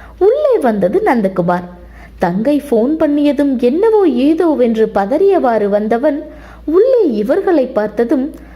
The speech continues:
"வாங்க" என்று பொதுப்படையாக அழைத்துவிட்டு அடுக்கலைக்குள் நுழைந்தான். "வினிதா, இங்க வா" என்று அம்மாவின் குரல் கேட்டு அடுக்கலைக்குள் நுழைந்தவளிடம்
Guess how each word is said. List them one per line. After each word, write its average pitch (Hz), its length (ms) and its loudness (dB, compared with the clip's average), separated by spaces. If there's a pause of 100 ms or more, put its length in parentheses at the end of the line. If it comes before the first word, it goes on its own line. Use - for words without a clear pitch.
(220)
"வாங்க" 226 560 0 (280)
என்று 294 380 0
பொதுப்படையாக 277 800 0
அழைத்துவிட்டு 262 600 -2 (220)
அடுக்கலைக்குள் 302 720 0
நுழைந்தான். 233 480 0 (600)
"வினிதா, 233 400 0 (460)
இங்க 277 220 2
வா" 320 420 -2 (180)
என்று 349 280 2
அம்மாவின் 320 680 -2
குரல் 311 300 0
கேட்டு 285 480 -2
அடுக்கலைக்குள் 262 680 -2
நுழைந்தவளிடம் 254 840 0